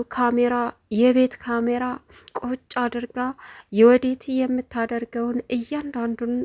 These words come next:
ስራዋን ቀርጻ እያስቀመጠች፣ ካሜራዋም ስራዋን እየሰራች፣ የወዲትም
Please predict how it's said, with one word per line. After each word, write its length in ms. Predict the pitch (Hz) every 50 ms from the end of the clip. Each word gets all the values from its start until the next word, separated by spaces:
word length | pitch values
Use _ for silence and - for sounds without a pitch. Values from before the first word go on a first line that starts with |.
| - - -
ስራዋን 560 | - - - 240 240 233 233 233 247 254 254 262 - _ - - - - -
ቀርጻ 520 | - - - 269 247 247 247 233 233 - - 247 240 233 233 254 262 _ _ - 262
እያስቀመጠች፣ 1000 | 247 247 240 240 240 240 - - - - - 233 233 233 240 - 247 254 247 - - - - - _ _ -
ካሜራዋም 680 | - - 285 262 247 240 233 233 240 233 233 233 240 269 -
ስራዋን 420 | - - 254 240 233 233 233 233
እየሰራች፣ 640 | 240 233 240 240 - - - 247 247 240 247 - - - - - - - - - - - - -
የወዲትም 600 | 262 302 359 359 359 359 320 285 - 247 240 254